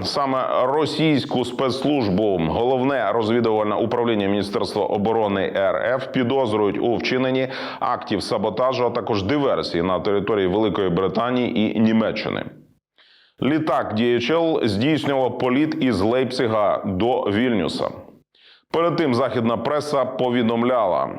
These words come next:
що на території кількох логістичних хабів D H L сталася пожежа через те, що невідомі відправники, які відправляли посилки з території Литви, використали легкозаймисті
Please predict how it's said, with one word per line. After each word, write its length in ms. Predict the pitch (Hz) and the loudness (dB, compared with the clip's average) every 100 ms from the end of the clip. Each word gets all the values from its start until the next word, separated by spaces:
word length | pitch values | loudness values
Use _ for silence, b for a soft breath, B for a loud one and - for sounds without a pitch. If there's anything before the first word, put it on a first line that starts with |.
| - - | -14 -10
що 460 | 95 - - 160 - | -8 -4 -2 -2 0
на 320 | 120 135 139 | 0 0 -2
території 760 | 92 135 135 135 147 123 107 104 | -2 0 0 0 0 2 2 0
кількох 580 | 101 131 127 143 120 - | 0 -2 0 0 0 0
логістичних 800 | 117 113 113 135 117 123 104 - | 0 0 0 -2 -2 -2 -4 -4
хабів 480 | - - 131 95 90 | -4 -2 -2 0 -2
D 240 | 85 101 | 0 2
H 180 | 98 - | 2 2
L 180 | 143 143 B B | 0 0 B B
сталася 560 | - - 127 135 127 139 | -12 -4 0 0 0 -4
пожежа 640 | - 135 117 143 101 80 - - B B B | -2 -2 0 0 0 -2 -4 -8 B B B
через 300 | - 143 127 | -4 -2 -2
те, 180 | 170 156 | -2 -2
що 280 | - 139 | 0 0
невідомі 580 | 127 139 143 135 139 123 | 2 2 2 2 0 0
відправники, 1160 | - 110 135 120 139 135 123 104 85 - 82 69 | 0 0 0 0 -2 0 0 0 -2 0 0 0
які 420 | - 95 110 135 | 0 0 0 -2
відправляли 880 | 117 113 135 143 143 139 139 107 87 | 0 2 0 0 0 0 2 2 0
посилки 520 | 85 101 - 147 147 135 | -2 -4 0 0 2 -2
з 80 | |
території 720 | - 120 110 101 117 107 101 - | -2 0 0 0 2 4 4 2
Литви, 720 | 113 117 107 107 139 143 - B B B | 2 2 0 0 0 0 -6 B B B
використали 840 | 113 165 135 113 - - 104 101 | -2 0 0 0 0 0 2 2
легкозаймисті 1200 | - 123 135 - 139 - 107 151 151 131 - 107 | 2 0 -2 -2 0 0 0 0 2 0 -2 -2